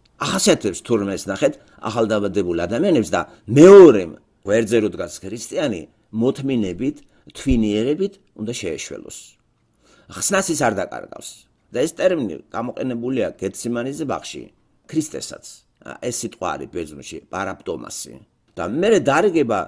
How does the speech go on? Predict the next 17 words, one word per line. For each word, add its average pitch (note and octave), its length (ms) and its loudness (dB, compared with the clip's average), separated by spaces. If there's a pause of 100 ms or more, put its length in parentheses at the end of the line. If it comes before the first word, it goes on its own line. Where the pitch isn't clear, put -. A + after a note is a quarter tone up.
(120)
ჩვენ A#2+ 200 -6
რომ B2 120 -2
მეორე A#2 300 2
მუხლზე G2+ 340 -4
ლაპარაკობდით, F2+ 760 -6
აი, A2 140 -4 (380)
ერთმანეთის A#2+ 680 -8
ტვირთი G2+ 420 -8 (140)
ზიდეთ, F#2 420 -4
რათა F2+ 360 -6 (120)
ამით - 300 -10
შესრულდეს D#2 640 -8
ქრისტეს, - 560 -6
ესე - 260 -12
იგი, C2+ 200 -2
სჯული, E3 360 4
ხომ? A2+ 260 -6